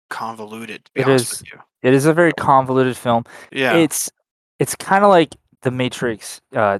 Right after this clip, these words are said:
Speaker 2: Reloaded in, uh, Matrix Three, where, you know, the, what made the first one so good is it was a pretty simple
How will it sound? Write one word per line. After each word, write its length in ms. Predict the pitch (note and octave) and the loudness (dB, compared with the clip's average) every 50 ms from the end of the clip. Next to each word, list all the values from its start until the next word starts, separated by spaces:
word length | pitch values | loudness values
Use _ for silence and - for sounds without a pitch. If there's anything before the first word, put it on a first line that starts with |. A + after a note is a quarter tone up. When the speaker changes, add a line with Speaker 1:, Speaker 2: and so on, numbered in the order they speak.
| - - | -4 -6
Speaker 2:
Reloaded 560 | B2 A#2+ A#2+ A2+ G#2+ G#2 G#2 G#2 A2 G#2+ G2 | -4 -4 -2 0 0 0 0 0 0 -2 -2
in, 340 | G2+ G2 F#2+ F#2+ F#2 F#2 - _ _ _ _ _ _ _ _ _ - | -4 -6 -8 -10 -12 -16 -18 _ _ _ _ _ _ _ _ _ -10
uh, 300 | A2+ G2 F#2 F2+ F2+ F2+ - _ - | -8 -6 -6 -6 -6 -8 -12 _ -12
Matrix 480 | A#2 A2+ A2 G#2 - - G2 - - | -8 -6 -6 -6 -8 -12 -14 -14 -10
Three, 380 | - G#2+ G2+ F#2+ F#2+ F#2+ G2 F#2+ | -6 -4 -4 -2 -4 -4 -6 -2
where, 340 | G2+ G#2 G2+ G2 G2 G2 - _ _ - - - _ _ _ _ _ _ _ _ _ _ _ _ - | 0 2 2 2 2 -2 -6 _ _ -20 -20 -20 _ _ _ _ _ _ _ _ _ _ _ _ 2
you 80 | D#3+ | 6
know, 160 | F#3+ F#3 D#3 | 6 6 6
the, 180 | C3 C3+ D3+ D#3 | 6 4 2 4
what 180 | D3 D#3 E3 D3+ | 6 4 4 6
made 180 | E3 F#3 F3+ - | 4 4 4 4
the 80 | D#3 - | 2 2
first 300 | - E3 E3 D3+ - D3+ | 2 2 2 2 2 0
one 120 | B2+ A#2 | -2 -2
so 200 | - - C3 B2 | 0 2 2 2
good 360 | A#2 - A#2 A#2 B2 B2+ - _ | 2 2 2 2 2 2 -2 _
is 180 | - C3+ C3+ C3+ | -2 0 2 2
it 40 | D3 | 2
was 140 | C#3+ C#3 C#3 | 2 2 0
a 60 | C3 | -4
pretty 420 | - - - - A#3+ A#3 A#3+ A3 | -6 -6 -4 -2 0 0 0 -2
simple 840 | F#3 - - - - _ _ _ _ - B2+ A#2 A2+ A2+ A2 - | -4 -6 -10 -12 -16 _ _ _ _ -2 0 2 2 2 0 -2